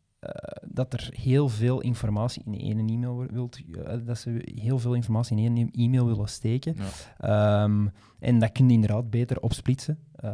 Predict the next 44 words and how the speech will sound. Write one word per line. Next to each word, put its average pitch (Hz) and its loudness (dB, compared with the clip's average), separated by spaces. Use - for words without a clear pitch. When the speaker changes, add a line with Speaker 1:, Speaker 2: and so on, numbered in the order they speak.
Speaker 1:
dan 107 0
heb 110 2
je 107 -2
ook 123 -6
direct 113 -2
meer 117 6
content 123 2
voor 113 0
over 101 -6
verschillende 117 -6
e-mails, 123 -4
eh, - -6
te - -10
verspreiden. 120 -2
En 117 0
dan 113 2
zit 117 -2
ook 117 -6
weer 151 0
met 131 0
het, - -6
met 107 -4
het - -20
feit 92 -6
waar 143 -4
we 113 -2
het 107 -6
er - -14
straks - -8
hebben 131 -2
aangehaald. 135 -4
Niet 117 0
iedereen 127 2
gaat 113 2
u 107 -2
elke 117 -2
e-mail 120 0
van 107 0
u 117 -2
lezen, 104 -4
n-, 98 -10
normaal 101 -4
Speaker 2:
Nee. 107 -4
Speaker 1:
gezien. 101 -6